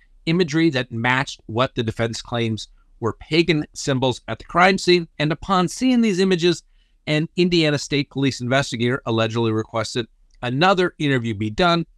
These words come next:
with the potential suspect. But Allen's defense attorneys do not believe that the police ever followed up with that investigation. Allen's defense claimed another person who has ties to this Odinism also confessed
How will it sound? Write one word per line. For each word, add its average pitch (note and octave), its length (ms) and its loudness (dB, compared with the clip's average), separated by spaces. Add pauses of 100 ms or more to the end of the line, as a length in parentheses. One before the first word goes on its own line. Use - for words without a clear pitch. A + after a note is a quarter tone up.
(120)
with C3 180 -4
the C3 80 -8
potential G#2 500 -6
suspect. - 600 -2
But A#2 160 -6
Allen's C3 320 0
defense D#3+ 340 0
attorneys B2+ 460 -2 (260)
do B2+ 140 2
not A#2 320 -2
believe G#2+ 380 0 (240)
that G#2+ 120 -6
the A2+ 80 -6
police A#2+ 400 -2 (140)
ever C#3 280 2
followed A#2 400 0
up G#2 220 -4
with G#2+ 220 -4
that G#2 180 -2 (300)
investigation. G2+ 760 -4 (140)
Allen's C#3 340 2
defense C#3+ 360 -2
claimed C#3 320 -4 (280)
another D#3+ 460 2
person A#2+ 420 -4
who A2 260 -4 (220)
has A2 240 -4
ties A#2 360 -2
to A2+ 180 -4
this A2 240 -4 (100)
Odinism B2 500 0 (440)
also C#3 320 0
confessed D#3+ 680 -2